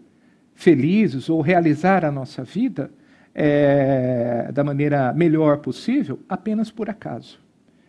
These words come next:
Isto é, a nossa suposta liberdade, a nossa, ah, ah,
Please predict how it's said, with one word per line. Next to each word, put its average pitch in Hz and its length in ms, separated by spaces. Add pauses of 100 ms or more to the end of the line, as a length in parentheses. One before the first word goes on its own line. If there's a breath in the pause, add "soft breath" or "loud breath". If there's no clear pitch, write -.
(140 soft breath)
Isto - 220
é, 127 180 (560 soft breath)
a 180 80
nossa 214 760
suposta 294 640
liberdade, 175 800 (920)
a 160 80
nossa, 175 640 (300)
ah, 147 480
ah, 139 180